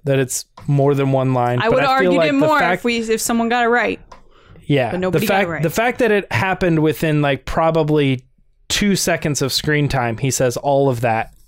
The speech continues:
Speaker 1: <laughs> I figured it was,
Speaker 2: Right.
Speaker 1: it was
Speaker 2: But
Speaker 1: one
Speaker 2: I'm thinking,
Speaker 1: segment.
Speaker 2: like, script-wise. If it's written in the script, he's saying something, then she's saying something, then he's saying something, then she's saying something.
Speaker 1: I don't think they're going back and forth. I think they're, like, at the exact same time.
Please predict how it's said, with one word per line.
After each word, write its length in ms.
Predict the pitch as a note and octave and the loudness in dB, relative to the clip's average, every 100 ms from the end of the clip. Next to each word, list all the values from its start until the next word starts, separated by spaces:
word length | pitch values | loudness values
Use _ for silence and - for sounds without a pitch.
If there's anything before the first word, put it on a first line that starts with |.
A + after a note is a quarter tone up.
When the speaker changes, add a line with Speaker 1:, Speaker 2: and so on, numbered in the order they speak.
| - | -12
Speaker 1:
<laughs> 600 | - F#3+ - - - - | -4 -4 -4 -20 -20 -6
I 100 | C#3 | -4
figured 360 | B2+ D3+ C#3 C3+ | -2 0 0 0
it 80 | C3 | 0
was, 120 | C3 | 0
Speaker 2:
Right. 260 | F3 D#3 - | 0 -4 -2
Speaker 1:
it 100 | C#3 | -2
was 120 | B2+ | -2
Speaker 2:
But 160 | B2+ B3 | -2 -2
Speaker 1:
one 20 | |
Speaker 2:
I'm 160 | C4 C#4 | 0 0
thinking, 280 | E4+ D4+ C#4 | 0 0 0
Speaker 1:
segment. 80 | A#3 | -2
Speaker 2:
like, 120 | G3+ | -6
script-wise. 760 | - B3 A#3 - F3+ D3 E3 | -6 -4 -4 -2 -4 -2 -4
If 80 | F#3 | -6
it's 140 | G3 A#3 | -4 -2
written 180 | A3 | -2
in 100 | G#3+ | -2
the 60 | F#3+ | -4
script, 500 | - - G#3+ E3 - | -6 -4 -2 -4 -8
he's 260 | - A#3 A3+ | -4 -4 -2
saying 260 | G#3+ F#3 | -2 -4
something, 380 | F#3 F#3 F3 F3+ | -4 -8 -8 -8
then 120 | F3+ F3+ | -6 -6
she's 260 | G#3+ G3 | -6 -6
saying 240 | - E3+ F3 | -6 -6 -8
something, 340 | F3 E3 E3+ | -10 -10 -10
then 100 | D#3+ | -10
he's 240 | E3+ G#3 G#3 | -6 -6 -6
saying 240 | F#3+ E3 | -8 -8
something, 340 | - E3+ D#3 D3+ | -10 -12 -12 -14
then 100 | D#3+ | -12
she's 260 | - G3 - | -10 -10 -10
saying 220 | C#3 E3+ | -12 -12
something. 420 | - E3+ - - - - - | -14 -10 -10 -10 -14 -12 -2
Speaker 1:
I 120 | E3 | 0
don't 160 | A3+ F3+ | 2 2
think 160 | F3+ | 0
they're 100 | F3 D#3+ | 0 2
going 300 | E3 D#3 D3 | 2 2 0
back 240 | D3 C#3+ | 0 -2
and 120 | B2+ | -4
forth. 340 | - F3 F#3 D#3 | 0 0 2 -2
I 60 | |
think 240 | C#3 D#3+ - | -2 -4 0
they're, 160 | C#3+ | 0
like, 480 | C3+ B2 B2 A#2 - - | 2 2 0 -4 -12 -4
at 180 | C3+ | -2
the 80 | C3 | -2
exact 480 | B2 A#2 C3 C3+ C#3 | -2 -2 -2 -2 -2
same 240 | D3 C3+ | -2 -2
time. 380 | B2 B2 G#2+ F#2 | -2 -6 -8 -16